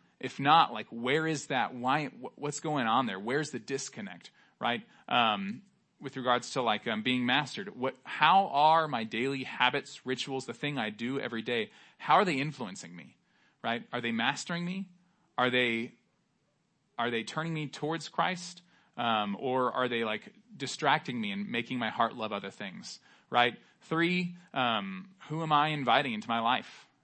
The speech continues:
regarding sexual sin? Who am I bringing in? Even, even if it's not something that you're, like, struggling with in a really present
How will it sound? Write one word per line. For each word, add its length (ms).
regarding 400
sexual 420
sin? 260
Who 220
am 200
I 340
bringing 280
in? 220
Even, 260
even 220
if 60
it's 140
not 220
something 500
that 100
you're, 160
like, 300
struggling 500
with 120
in 80
a 60
really 240
present 640